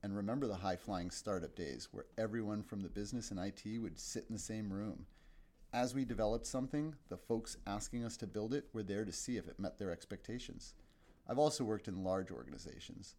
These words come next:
where there's a sort of wall or barrier between I T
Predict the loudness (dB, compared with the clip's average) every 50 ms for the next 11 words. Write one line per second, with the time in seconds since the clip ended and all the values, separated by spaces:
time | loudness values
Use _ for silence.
0 | -20 -20 -20 -20 -10 -4 -2 0 2 2 2 0 0 -2 -2 0 0 0 0 -2
1 | -4 -4 -2 2 4 4 6 4 4 2 -2 -8 -6 -6 -6 -4 0 0 2 2
2 | 2 2 0 -2 -4 -8 -8 -6 -4 -2 -2 -2 -4 -2 -2 -2 -2 -2 -4 -4
3 | -4 -2 -2 -2 -2